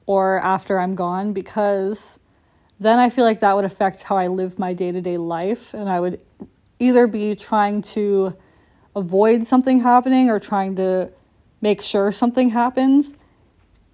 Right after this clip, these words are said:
And I don't wanna live with that kind of pressure, good or bad, you know? So I would, I would choose going into the past.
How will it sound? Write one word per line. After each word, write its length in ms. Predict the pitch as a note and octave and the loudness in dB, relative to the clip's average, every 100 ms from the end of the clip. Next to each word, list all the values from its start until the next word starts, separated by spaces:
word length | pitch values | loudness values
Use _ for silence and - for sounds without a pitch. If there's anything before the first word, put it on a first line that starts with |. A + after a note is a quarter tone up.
| _ _ _ - | _ _ _ -4
And 120 | A3+ | 2
I 120 | G#3 | 4
don't 120 | C4+ | 6
wanna 220 | C#4 C#4 G#3+ | 6 6 4
live 380 | F#3+ G3+ G3+ | 2 0 0
with 180 | G3 F#3 | -2 -2
that 400 | F#3+ F3+ F#3 - | 0 0 0 -4
kind 280 | - G3 G3 | -10 -6 -4
of 180 | E3+ - | -6 -10
pressure, 640 | - G3 - F3 E3 D#3+ - _ _ | -2 -2 -2 -8 -8 -10 -14 _ _
good 160 | A3 G#3+ | 0 2
or 100 | E3+ | 2
bad, 520 | F3 F3+ - - F3+ _ _ _ _ _ _ | 0 -2 -4 -8 -12 _ _ _ _ _ _
you 120 | - F3+ | -12 -6
know? 340 | F3+ F#3 F#3 | -2 -2 -4
So 320 | F3 F#3+ E3+ | -6 -6 -4
I 140 | E3 G3 | -2 -2
would, 220 | G#3 F#3+ _ _ _ _ _ _ - | -2 -4 _ _ _ _ _ _ 4
I 140 | C4 | 4
would 200 | C#4+ C#4+ | 4 0
choose 320 | - A#3+ G#3 - | -2 -2 -2 -4
going 360 | G#3 F3+ F3+ | -2 -2 -4
into 200 | F3 E3 | -8 -12
the 100 | - | -14
past. 640 | - F3+ - F3+ - - | -10 -10 -10 -12 -14 -14